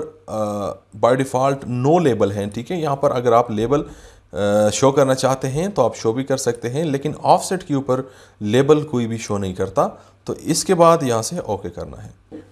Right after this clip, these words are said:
राइट लेफ्ट साइड लाइन लग गई है, अभी मुझे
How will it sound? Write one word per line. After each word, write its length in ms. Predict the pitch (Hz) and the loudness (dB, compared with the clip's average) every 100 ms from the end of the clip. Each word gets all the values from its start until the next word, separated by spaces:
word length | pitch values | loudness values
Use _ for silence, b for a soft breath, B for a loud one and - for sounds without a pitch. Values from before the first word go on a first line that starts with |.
| - | 0
राइट 400 | 117 131 180 190 | 8 10 10 6
लेफ्ट 220 | 170 180 | 2 2
साइड 360 | - 165 160 156 - 78 | 2 4 4 2 -10 -6
लाइन 400 | 123 117 127 147 | -2 4 4 4
लग 180 | 123 135 | 2 2
गई 180 | 147 180 | 2 0
है, 240 | 143 156 | 0 0
अभी 280 | 190 151 165 | 0 0 0
मुझे 220 | 170 147 | 0 0